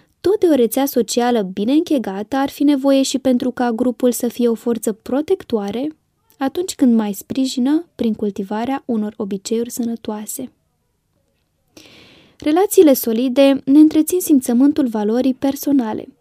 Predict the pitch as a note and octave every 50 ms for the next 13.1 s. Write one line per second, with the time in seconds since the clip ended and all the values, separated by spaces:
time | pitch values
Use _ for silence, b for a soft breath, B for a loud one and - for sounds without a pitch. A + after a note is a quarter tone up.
0 | B B B B B B B B B D#4 D#4 D4+ D4 D4+ D4 - D4 C4+ - C4+
1 | B3 B3 A#3+ - - D4+ E4+ F4 - D#4+ B3+ A#3+ G#3+ G3 A#3 A#3 A3+ A3+ G3+ G#3+
2 | G#3 G#3 F#3+ G#3 G3 - G#3+ G#3+ G#3 - G3+ G3 F#3 G#3+ G3+ - - - D4+ D#4
3 | E4 E4 E4+ D#4+ - - - C#4+ C#4+ D4 C#4 A#3+ G#3+ G#3 G#3 G#3+ - - - _
4 | _ _ _ _ _ _ _ _ _ _ _ _ - C4 C4 - C4+ B3 - -
5 | A3+ A3 G#3 G#3 G#3 A3 A3 A3+ A3 A3 G3+ G3+ G3+ G3+ A3 B3+ - B3+ A3+ A3
6 | A3 A3+ B3+ D4 E4 - - D#4+ - - A3 G#3 G#3 G#3 G3+ - B3 C#4+ D#4 B
7 | B B B B B B B B - G4+ G4 - - C#4 B3 A#3+ A#3 G#3 A#3 A#3
8 | A3 A#3 A3 - A3 A3 G#3 G#3 G#3+ G3 - - G#3+ G3+ G3 - A3 G#3+ G#3 -
9 | - A3 A3 G3+ A3 G3+ G3 G3 G3 - G3+ G#3+ A#3 - - - A3+ G#3+ - -
10 | G#3 G3+ G#3 A#3 A#3+ - B3 G3+ G#3+ G3+ G3+ G3 - G3 G3 F#3+ G#3 A3 A#3 B3
11 | A#3+ A3+ - - G3 F#3+ G3+ G#3+ A3 A3+ A3+ G#3+ G#3+ G#3 G3 - - _ - A#3
12 | A3 G#3 G3 F#3+ G3+ A#3 C#4 D#4 D4+ A#3 G3 G3 F#3+ G3 G#3 G3 - - - F4
13 | B